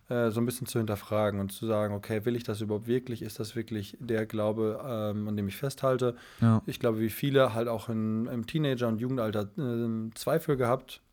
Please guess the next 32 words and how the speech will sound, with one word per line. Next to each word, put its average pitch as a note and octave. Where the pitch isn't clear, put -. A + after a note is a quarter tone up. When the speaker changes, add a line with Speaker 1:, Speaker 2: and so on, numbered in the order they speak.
Speaker 1:
Da A2+
übrigens A#2+
nochmal, A2
äh, C3+
Grüße, B2
ne? B2
Euer A#2
Thema B2
über G#2+
Thomas C3
war A2+
auch A2+
extrem A#2+
Speaker 2:
Mhm. A#2
Speaker 1:
gut, C3
über A#2+
den A2+
Zweifler. C3
Ähm, A#2+
ja, A#2+
aber G#2+
auch A2
da B2+
irgendwann B2+
für A#2+
mich A#2
entschlossen, A#2+
okay, A#2
doch, A2+
ich G#2+
will C3
das. E3+